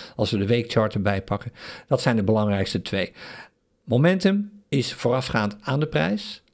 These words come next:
De trend is met de prijs meelopend. Er is er nog één die heel belangrijk is. Dat is volatiliteit, de bewegelijkheid van de prijs. Je kent ongetwijfeld alle voors-, eh, voorspellingen en verwachtingen wel van uitbraken.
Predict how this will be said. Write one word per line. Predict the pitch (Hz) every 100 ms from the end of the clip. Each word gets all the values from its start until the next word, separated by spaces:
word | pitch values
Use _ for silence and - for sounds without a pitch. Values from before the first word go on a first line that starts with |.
| _
De | - 117 -
trend | - 127 135 -
is | 117 110 - _ _ _
met | 92 104 107 -
de | 104
prijs | - 104 95 -
meelopend. | 104 101 95 92 - - - - - - _
Er | 113
is | 151 185
er |
nog | 208 165
één | 151
die | 127
heel | 117
belangrijk | 113 110 101 101
is. | 95 -
Dat | 120 123
is | 117 -
volatiliteit, | 95 117 147 151 135 - 127 117 151 131 -
de | 107
bewegelijkheid | 107 127 123 110 - 107 110
van | - 104
de |
prijs. | 101 107 98 -
Je |
kent | 127 143
ongetwijfeld | 175 151 147 143 135 131 -
alle | 135 131
voors-, | 131 - -
eh, | 117 110
voorspellingen | - 113 - 135 127
en | 120
verwachtingen | - 117 - 117
wel | 110 107
van | 107 -
uitbraken. | 160 170 151 156 160 160 170